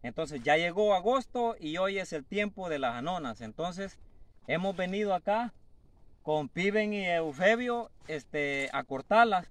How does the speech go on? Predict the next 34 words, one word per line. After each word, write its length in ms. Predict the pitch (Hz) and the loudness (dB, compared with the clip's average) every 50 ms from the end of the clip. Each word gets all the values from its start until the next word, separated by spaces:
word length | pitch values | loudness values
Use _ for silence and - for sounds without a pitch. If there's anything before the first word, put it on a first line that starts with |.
| - | -12
porque 320 | - 143 135 123 - 131 131 | -8 -8 -8 -8 -6 -2 0
hay 140 | 147 165 180 | 0 0 0
bastantes. 720 | 160 160 135 - - 190 214 214 190 - 151 131 - - - - - - - - - - | -2 -6 -6 -4 -2 -2 -2 -2 -4 -6 -10 -12 -12 -16 -20 -20 -20 -20 -20 -18 -10 -4
Como 160 | 143 143 131 | -4 -4 -2
podemos 360 | 131 147 156 180 196 196 185 | 0 0 0 0 0 0 0
ver, 160 | 180 214 214 | 4 4 4
aquí 200 | 202 180 - 196 | 4 2 0 -4
está 200 | 190 - - 175 | -8 -2 0 0
una. 360 | 185 208 233 226 202 190 185 - - - - _ - - - - - - - - - - - | 2 2 0 -2 -2 -4 -6 -8 -14 -20 -20 _ -20 -20 -20 -20 -20 -20 -20 -20 -20 -16 -12
Aquí 260 | - 117 - 170 180 | -12 -10 -8 -6 -4
nomás 320 | 185 185 185 196 190 180 | -4 -2 -2 -2 -2 -2
está 200 | 175 - 175 175 | -2 0 2 2
una. 280 | 185 220 233 214 190 185 - - - - - - - - - - - - - - - | 2 2 0 -2 -4 -6 -8 -12 -20 -20 -20 -20 -20 -20 -20 -20 -20 -20 -20 -20 -14
Entonces, 640 | - 135 135 - 156 156 175 - 185 180 170 - - - - - _ - - - - - - - - - - - - | -10 -10 -6 -4 -2 -2 -2 0 0 -2 -2 -2 -6 -20 -20 -20 _ -20 -20 -20 -20 -20 -20 -20 -20 -20 -20 -10 -4
esta 380 | - 190 214 208 - - 208 202 | -2 0 0 0 0 0 0 0
nona 420 | 196 202 214 233 233 226 214 214 | 2 0 0 0 0 0 2 2
es 240 | 220 214 202 - - - - | 0 0 -2 -8 -16 -16 -10
la 100 | 131 127 | -8 -6
nona 280 | 135 151 160 180 185 180 | -4 -2 0 2 2 2
de 100 | 165 139 | 2 2
la 120 | 131 127 | 0 0
blanca. 440 | 117 165 196 220 208 165 123 107 - - - - - - - - - - - - - - _ - - - - - - | 2 4 4 2 2 -2 -6 -10 -10 -12 -20 -20 -20 -20 -20 -20 -20 -20 -20 -20 -20 -20 _ -20 -20 -20 -20 -16 -12
Entonces, 480 | 113 110 - 151 170 165 175 165 - - - | -10 -6 -2 -2 -2 -2 -2 -6 -8 -6 -2
ha 120 | 139 156 | 0 2
llegado 400 | 165 180 175 175 196 202 202 214 | 2 2 4 4 4 6 6 4
el 100 | 202 190 | 2 2
tiempo 680 | - - 196 208 220 226 208 - 233 226 220 220 214 - | -2 -2 0 0 0 0 0 2 4 6 6 6 4 2
en 220 | - 170 165 160 147 | 0 0 0 -2 -4
que 380 | - 147 147 143 139 156 190 | -4 0 2 2 4 6 6
ella, 360 | 240 277 269 269 262 262 247 - _ - - - - - - - | 6 4 2 0 -2 -2 -4 -6 _ -20 -20 -20 -20 -20 -18 -10
este, 440 | - 135 131 - - 147 143 143 135 131 | -6 -6 -6 -4 0 0 2 2 2 4
ya 160 | 165 180 185 | 4 4 4
dio 160 | 190 185 165 | 4 2 0
punto. 480 | - - 254 247 214 - - 113 98 | 0 0 0 0 0 0 -2 -8 -8